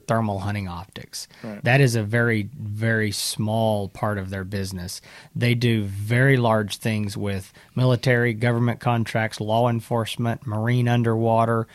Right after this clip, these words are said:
Speaker 1: uh, nuclear power plants. Uh, almost every fire truck in this country has a FLIR thermal imager, uh, between the, the seats. So there, there's a lot of other
Speaker 2: Yeah.
Speaker 1: things that they've done.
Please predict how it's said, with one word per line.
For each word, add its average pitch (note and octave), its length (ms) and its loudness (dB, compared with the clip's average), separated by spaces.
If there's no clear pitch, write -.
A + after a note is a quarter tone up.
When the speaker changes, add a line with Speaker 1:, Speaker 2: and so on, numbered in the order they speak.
Speaker 1:
uh, G2+ 140 -4
nuclear A#2+ 520 2
power A#2 380 2
plants. A2+ 560 -2
Uh, F2+ 300 -6
almost C3 340 2
every B2 220 2
fire A#2 340 0
truck - 300 -2
in G2+ 80 -2
this F#2+ 180 -6
country A#2+ 500 0
has G#2+ 140 -2
a G#2 60 -8
FLIR G#2+ 400 -6
thermal G#2 360 -2
imager, A#2 500 0
uh, G#2+ 200 -2
between A2+ 520 -2
the, G2+ 260 -4
the G2+ 80 -6
seats. - 560 -2
So A#2 540 2
there, D#3 280 8
there's D3 220 8
a A#2+ 60 2
lot B2+ 880 6
of A2 120 0
other G#2+ 200 0
Speaker 2:
Yeah. G2 60 -4
Speaker 1:
things G#2 400 -4
that G#2+ 120 -4
they've G#2 240 -4
done. A2 320 0